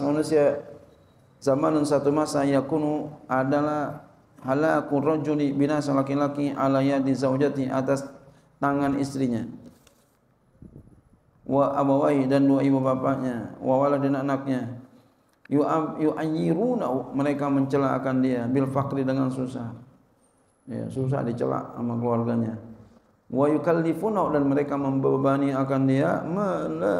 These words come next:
yutiku," apa yang dia enggak mampu. Wah, ini punya keluarga susah, miskin. Fayadkhul madakhilu, lalu dia, eh, madakhila allati yazhabu fiha dinuhu fayahliku. Lalu masuklah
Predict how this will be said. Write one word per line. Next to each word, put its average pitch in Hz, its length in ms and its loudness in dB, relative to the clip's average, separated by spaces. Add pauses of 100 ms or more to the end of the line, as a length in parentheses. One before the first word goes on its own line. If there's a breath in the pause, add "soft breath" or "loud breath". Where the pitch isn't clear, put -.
(240)
yutiku," 139 400 0
apa 135 240 2
yang 135 80 2
dia 135 160 4
enggak 131 160 0
mampu. 127 480 -2 (480)
Wah, 101 200 -6
ini 120 120 -4
punya 120 240 -4
keluarga 117 400 0
susah, 123 400 -6
miskin. 117 480 -4 (960 soft breath)
Fayadkhul 127 960 0
madakhilu, 123 640 0
lalu 127 280 0
dia, 127 120 -2
eh, 120 440 -10
madakhila 123 800 -2
allati 123 600 -2 (120)
yazhabu 120 560 -2
fiha 123 480 -2
dinuhu 123 600 -2 (200)
fayahliku. 117 560 -4 (480 loud breath)
Lalu 135 160 2
masuklah 135 720 0